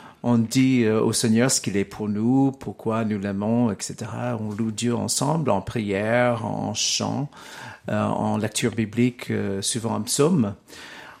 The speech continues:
Ensuite, on passe par un temps de repentance, où on demande à Dieu pardon pour nos péchés, et, euh, l'annonce du pardon, bien sûr, c'est, c'est ça la joie de, de la repentance.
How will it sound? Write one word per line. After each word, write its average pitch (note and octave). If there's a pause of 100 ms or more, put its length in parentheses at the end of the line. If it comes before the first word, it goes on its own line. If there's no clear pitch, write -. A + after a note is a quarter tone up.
(120)
Ensuite, D3+
on A#2+
passe B2+
par A#2
un A#2+
temps A#2+
de A2+
repentance, B2+
où C3
on A#2
demande A2
à G#2+
Dieu G#2+
pardon A#2
pour A#2
nos G2
péchés, D#3 (360)
et, B2+
euh, G#2+
l'annonce A2+
du A#2+
pardon, A#2
bien A2
sûr, C3
c'est, G#2
c'est A#2+
ça A#2
la A2
joie B2+
de, A2 (600)
de C3
la A#2+
repentance. B2+